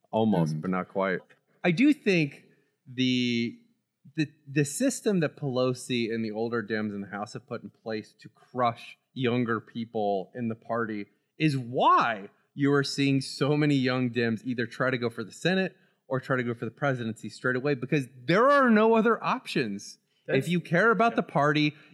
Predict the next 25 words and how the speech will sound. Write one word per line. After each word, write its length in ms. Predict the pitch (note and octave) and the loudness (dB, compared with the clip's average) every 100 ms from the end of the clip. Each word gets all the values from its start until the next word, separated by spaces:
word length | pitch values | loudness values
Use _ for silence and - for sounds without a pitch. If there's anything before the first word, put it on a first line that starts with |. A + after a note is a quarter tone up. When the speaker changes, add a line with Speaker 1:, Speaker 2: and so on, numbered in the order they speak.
| - | -14
Speaker 1:
i-, 280 | C#3+ - E3+ | -14 -8 -8
i-, 80 | D3+ _ _ _ E3 - | -8 _ _ _ -10 0
it's, 200 | G#3 G#3 A3 - | 0 2 0 0
it's 200 | F#3+ - | 0 0
the 120 | B3 | 0
Gen 340 | E3+ A3 C#4+ | 2 2 2
X 240 | C4+ C#4 - | 2 0 -4
problem 580 | - D#3 G#3 G#3+ E3+ | -4 0 2 4 4
writ 180 | F3 D#3+ | 2 0
large, 440 | B2 C3+ A#3+ B2+ - | -2 0 2 0 0
which 240 | C3 - | -4 -2
is 100 | C3 | -4
the 120 | - | -4
boomers 580 | A#2 C3+ A#3 A#3+ A#3 G3+ - | 0 2 4 4 4 2 2
are 180 | C3+ | 2
larger 500 | B2 A#2 D#3 G3 G3 D#3+ | 2 2 2 4 2 2
and 120 | D3 | 2
more 140 | B2 | 0
powerful, 600 | - C3+ C#3+ C#3 D3 C3 C#3 | 0 0 2 2 2 0 2
and 120 | B2+ | 2
they 60 | |
refuse 560 | A#2+ A#2 - E3 C4 C4 | 2 0 -2 2 2 2
to 120 | C4 | 0
retire 460 | G3+ F#3+ - B2+ B2+ | 0 0 0 2 0
gracefully. 1000 | A2+ G#2+ B2 F3 - B2+ G2 F#2 A2+ | -2 -4 -2 -2 -4 -8 -6 -4 -6